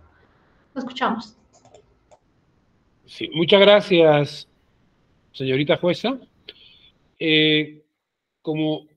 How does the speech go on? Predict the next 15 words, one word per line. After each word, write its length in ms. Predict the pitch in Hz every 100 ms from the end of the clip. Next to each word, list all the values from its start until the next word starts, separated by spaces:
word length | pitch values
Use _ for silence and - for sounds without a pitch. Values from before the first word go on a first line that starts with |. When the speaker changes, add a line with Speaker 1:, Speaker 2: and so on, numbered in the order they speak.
| _ _ _ _ -
Speaker 2:
a 100 | 135
ver, 300 | 127 95 95 _ _ _ -
vamos, 480 | 107 107 110 104
este, 500 | 101 - _ 95 90 -
ya, 260 | 123 117 92 _ - 127
como 540 | 165 151 147 143 135 123 120 _ _ _ _ _ _ _ _ - _ _ - - _ _ _ _ _
la 200 | - 175
acusación, 500 | 160 175 180 226 226
digamos, 320 | 202 190 185 -
principal 580 | 156 - 131 160 156
es 300 | 156 143 - _ _ _ _ -
para 160 | 120
el 80 | 117
autor, 500 | 107 95 156 156 147 - _ _ _ _ _ _ _ _ _ -
eh, 500 | 107 107 104 104